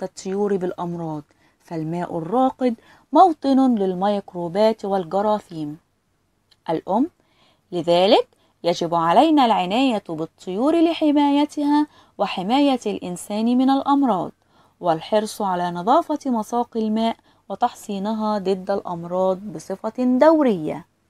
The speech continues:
طيب، ما معنى تتجول؟ تمام، تنتقل من مكان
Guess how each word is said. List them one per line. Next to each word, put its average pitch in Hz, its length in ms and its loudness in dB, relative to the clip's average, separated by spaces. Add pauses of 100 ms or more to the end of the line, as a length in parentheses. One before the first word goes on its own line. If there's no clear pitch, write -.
(1300)
طيب، 165 280 -10 (440)
ما 370 80 2 (160)
معنى 381 400 6
تتجول؟ 175 920 -4 (880)
تمام، 202 640 0
تنتقل 170 760 -2
من 156 280 -10
مكان 226 580 -2